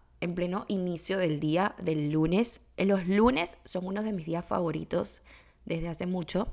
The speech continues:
desde hace exactamente como unos tres, cuatro años. Comencé a amar mucho los lunes porque me dan ese, em, ese aire de que, ok,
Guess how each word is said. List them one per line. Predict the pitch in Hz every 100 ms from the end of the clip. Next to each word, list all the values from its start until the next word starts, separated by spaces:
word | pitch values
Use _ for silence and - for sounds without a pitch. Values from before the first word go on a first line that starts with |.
| -
desde | 170 160
hace | 151 170 175
exactamente | - 170 - - 165 160 151 156
como | 156 160 156
unos | 156 156
tres, | 160 151
cuatro | - 170 - 156
años. | 151 147 170 - - - - _
Comencé | 170 170 160 170
a | 170
amar | 170 170 170
mucho | 175 170 -
los | 185 175
lunes | 170 160 175
porque | - 175 -
me | 156 151
dan | 151 160
ese, | 170 180 175 165 160
em, | 139 - - - _ _ _ - - -
ese | -
aire | 165 160 175
de | 180 156
que, | 151 151 131 - - - - - -
ok, | - 156